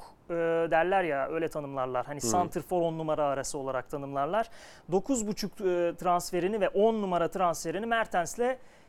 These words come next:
Speaker 1: bitirmiş gibi gözüküyor. Aslında düşünce, kafadaki plan teknik heyetin, e, bu yönde. E, Mertens bizim o ihtiyacımızı karşılar yönünde ama Evander transferi askıya alınmıştı.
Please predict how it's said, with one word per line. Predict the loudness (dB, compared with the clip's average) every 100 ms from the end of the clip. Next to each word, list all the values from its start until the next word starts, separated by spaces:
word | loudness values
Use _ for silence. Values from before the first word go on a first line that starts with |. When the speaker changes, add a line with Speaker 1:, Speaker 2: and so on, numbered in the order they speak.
| -4
Speaker 1:
bitirmiş | 0 2 2 2 0
gibi | -2 -4
gözüküyor. | -4 -4 -6 -4 2
Aslında | 4 2 -4 -4
düşünce, | -4 -4 0 0
kafadaki | 0 0 0 0 -2
plan | -4 -2 -2
teknik | 0 -4 -2 0
heyetin, | 2 2 -2 -6 -10 -20 -14 0
e, | 4 6 6 4 2
bu | 4
yönde. | 6 4 2 -10 -14 -16 -16 -8
E, | -2
Mertens | 4 4 4 0 -2
bizim | -4 -2
o | -2
ihtiyacımızı | -2 2 2 2 -4 -2
karşılar | 2 2 4 4 4
yönünde | 4 -4 -2 2
ama | 4 2 -2 -4
Evander | -2 2 2 2 0 0
transferi | 0 0 0 2
askıya | 2 0 0 0
alınmıştı. | 2 0 -4 -6 0 0